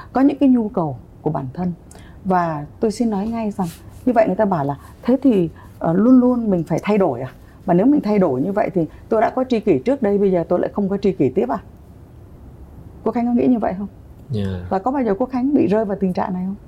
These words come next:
Speaker 2: Dạ, có lẽ là nhiều. <laughs> Khi mà mình, ờ,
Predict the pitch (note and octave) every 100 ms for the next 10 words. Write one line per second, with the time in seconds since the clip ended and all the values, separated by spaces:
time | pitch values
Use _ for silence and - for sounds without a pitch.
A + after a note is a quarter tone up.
0 | - - - - B2 G2+ G2 G#2 A2 C3
1 | A#2 A#2 A#2 G#2+ F#2 F2+ - - - -
2 | - - - - - - A#2 A2+ G#2+ G2+
3 | F#2+ G2 G2